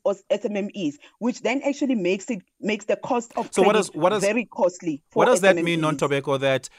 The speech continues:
Speaker 2: uh, the information that credit bureaus collect, uh, needs, the data points they collect needs to change so that, uh,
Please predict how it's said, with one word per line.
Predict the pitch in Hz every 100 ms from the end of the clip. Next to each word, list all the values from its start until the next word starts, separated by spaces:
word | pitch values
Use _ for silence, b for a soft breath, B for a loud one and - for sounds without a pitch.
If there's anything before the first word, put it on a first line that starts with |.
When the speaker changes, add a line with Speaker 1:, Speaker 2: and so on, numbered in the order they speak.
| b
Speaker 2:
uh, | - 139 139
the | 139 147 190
information | 165 175 165 202 226 208
that | 185 -
credit | 185 165 131
bureaus | 143 147 143
collect, | - 127 127 131 -
uh, | - 123 120 117 110 123
needs, | 127 139 -
the | 143
data | 123 143 156 202
points | - 139 135
they |
collect | 131 123 127 123
needs | 131 -
to | 127
change | - 185 175 123 120 - b b
so | - 151
that, | 143 135 131 123 b b
uh, | - 123 123 120